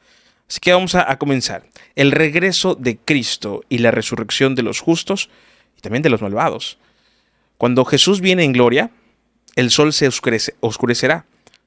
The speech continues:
Lo primero que sucederá cuando Jesús venga será un gran oscurecimiento del mundo, como dice Zacarías catorce cuatro, Salmos dieciocho nueve, Isaías trece diez,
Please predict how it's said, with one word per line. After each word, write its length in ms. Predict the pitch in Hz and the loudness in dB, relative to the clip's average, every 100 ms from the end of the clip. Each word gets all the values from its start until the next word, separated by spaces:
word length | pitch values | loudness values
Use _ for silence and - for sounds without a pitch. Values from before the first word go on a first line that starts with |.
| _ | _
Lo 160 | 123 117 | -2 2
primero 340 | 139 170 180 | 2 2 2
que 140 | - 147 | 2 0
sucederá 500 | 123 - 120 131 139 | 0 2 4 2 0
cuando 240 | 135 117 | -2 -2
Jesús 360 | 107 - 131 120 | -6 -4 -4 -4
venga 280 | 123 139 - - - - | -6 -8 -12 -20 -20 -18
será 320 | - 139 147 - | -4 0 0 0
un 280 | 160 165 147 | -2 -2 0
gran 340 | 156 170 185 143 | 2 2 -2 -4
oscurecimiento 1080 | 131 - 127 120 120 120 143 143 135 131 | -4 -2 -2 0 -2 0 0 0 0 0
del 240 | 120 117 117 | 0 -2 0
mundo, 340 | 165 202 147 | -2 -2 -2
como 200 | 120 117 | -2 -2
dice 400 | 120 - 123 110 - - - | -2 0 -2 -2 -12 -20 -6
Zacarías 680 | - 127 127 123 165 - - | -2 0 0 0 0 -2 -4
catorce 540 | 117 113 113 - 110 | -4 -2 -2 -2 -2
cuatro, 440 | 135 147 151 180 170 | 2 2 2 -4 -2
Salmos 520 | - 123 127 123 120 | 0 0 -2 -6 -6
dieciocho 420 | 113 - 113 110 | -6 -4 -4 -4
nueve, 460 | 117 143 170 175 - - - | -2 0 2 0 -4 -18 -12
Isaías 680 | 147 - 123 127 131 - - | -4 2 2 4 4 2 -4
trece 360 | 120 117 - 110 | 0 0 0 0
diez, 400 | 135 175 180 | 2 2 0